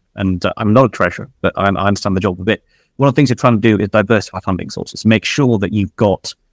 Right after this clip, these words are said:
access to funding from lots of different pools of capital. Now, there are some pools of capital out there, and they're pretty large pools of capital out there, that will only be able to invest in a bond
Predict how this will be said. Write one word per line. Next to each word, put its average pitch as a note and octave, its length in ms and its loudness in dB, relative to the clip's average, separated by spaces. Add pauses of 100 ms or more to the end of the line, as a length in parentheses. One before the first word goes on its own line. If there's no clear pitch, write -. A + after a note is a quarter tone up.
(160)
access A2 400 -2
to - 140 -12
funding G2 380 2
from F2+ 100 -4
lots G2 480 2
of F2 140 0
different F2 360 -6
pools F#2 300 -12
of - 100 -20
capital. - 420 -20 (800)
Now, B2 200 6
there A#2 160 4
are C3 140 6
some A#2 180 0
pools B2 300 0
of - 80 -12
capital G2+ 340 0
out F2+ 180 2
there, G#2+ 140 4
and G#2 80 2
they're G2+ 80 2
pretty A2 240 -2
large F#2+ 480 2
pools G2 240 -4
of - 80 -20
capital F2 340 -4
out F2 180 -2
there, F#2+ 200 0 (520)
that G#2+ 540 0 (540)
will B2 200 4
only A#2+ 320 4
be G#2 140 2
able G#2 300 2
to - 140 -8
invest F#2+ 720 0
in G2 240 2
a G2+ 140 0
bond F#2 520 2